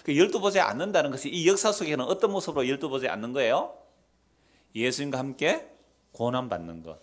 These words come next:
십자가 지는 것, 왕 같은 제사장으로 죽는 모습이 열두 벗에 앉는 거예요. 그래서 요한계시록에서 새 예루살렘이 내려오는데 보니까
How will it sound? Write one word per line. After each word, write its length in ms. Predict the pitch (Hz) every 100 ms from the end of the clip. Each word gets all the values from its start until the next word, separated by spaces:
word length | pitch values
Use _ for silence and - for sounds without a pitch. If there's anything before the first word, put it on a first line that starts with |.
| -
십자가 480 | - 143 - 127 110
지는 300 | 87 85 87
것, 180 | 85 - - -
왕 220 | 98 113
같은 280 | 147 139 110
제사장으로 640 | 95 101 123 117 104 92
죽는 300 | - 113 127
모습이 320 | 180 214 123 110
열두 200 | 127 143
벗에 200 | 120 113
앉는 280 | 87 104 151
거예요. 440 | 113 82 78 - - - -
그래서 400 | - 202 196 147 - - -
요한계시록에서 960 | 170 190 165 160 175 165 160 151 151 143
새 240 | 143 170
예루살렘이 1040 | 165 165 160 147 143 156 147 139 139 135 123
내려오는데 540 | 139 151 131 123 120
보니까 440 | 127 135 160 196